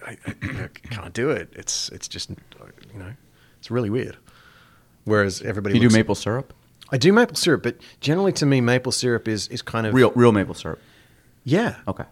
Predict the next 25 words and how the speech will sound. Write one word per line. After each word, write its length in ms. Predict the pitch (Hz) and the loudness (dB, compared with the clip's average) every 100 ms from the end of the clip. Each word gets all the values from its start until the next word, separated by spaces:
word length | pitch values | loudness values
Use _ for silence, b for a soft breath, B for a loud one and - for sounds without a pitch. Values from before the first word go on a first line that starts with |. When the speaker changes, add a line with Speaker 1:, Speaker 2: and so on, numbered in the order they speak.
| _ | _
Speaker 1:
Yeah, 320 | 156 170 113 | -4 0 0
but, 340 | 104 143 135 135 | 0 -2 -2 -2
but 120 | 156 | 2
even 280 | 160 139 135 | 4 4 2
then 180 | 143 135 | 2 2
it'll 180 | 123 | 2
be 280 | 113 120 120 | 0 0 -2
like, 400 | 117 113 104 - | -2 -4 -4 -12
um, 400 | 110 104 101 98 | -12 -8 -8 -10
a, 720 | 104 101 87 60 62 76 71 90 | -12 -10 -10 -10 -12 -12 -12 -12
a 80 | 113 | -12
treat 520 | - - 147 131 - | -6 -2 -2 -2 -4
type, 440 | - 101 101 98 - - b b b b b b b - | -8 -6 -6 -6 -12 -20 b b b b b b b -10
like, 240 | 113 98 | -8 -8
thing 180 | - 117 | -4 -2
in 80 | 107 | -2
it. 80 | 104 | -2
And 100 | 117 | -4
it's 100 | 113 | -2
certainly 340 | - 147 131 117 | 0 0 0 -2
not 200 | 113 98 | -2 -4
like 180 | 104 | -6
one 100 | 113 | -4
of 60 | 110 | -2
those, 380 | 107 101 95 | 0 0 -4